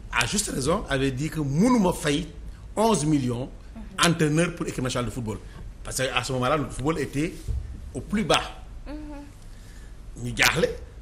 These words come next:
Speaker 1: parce que nous avons, il y avait la pression de, de la presse qui disait que Birame Massi léegi mu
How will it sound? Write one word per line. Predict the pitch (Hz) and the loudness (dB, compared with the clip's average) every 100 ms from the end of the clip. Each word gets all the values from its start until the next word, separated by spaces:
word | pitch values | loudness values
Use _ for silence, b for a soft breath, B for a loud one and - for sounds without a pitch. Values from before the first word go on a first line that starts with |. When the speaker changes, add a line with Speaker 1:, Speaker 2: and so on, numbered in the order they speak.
| - | -8
Speaker 1:
parce | 120 135 | -2 -2
que | 139 | 0
nous | 135 131 | 0 2
avons, | 135 135 | 0 0
il | 123 | 0
y | |
avait | 131 131 | 2 2
la | 120 110 | 2 0
pression | - 147 - 127 | 0 0 2 0
de, | 110 | -4
de | 110 107 | -6 -2
la | 110 | -2
presse | - 208 - | 2 0 0
qui | 143 | 0
disait | 143 139 | 2 2
que | 127 110 B B | 0 -4 B B
Birame | 117 147 147 | -2 2 2
Massi | 143 - | 2 0
léegi | 131 | 0
mu | 127 | 0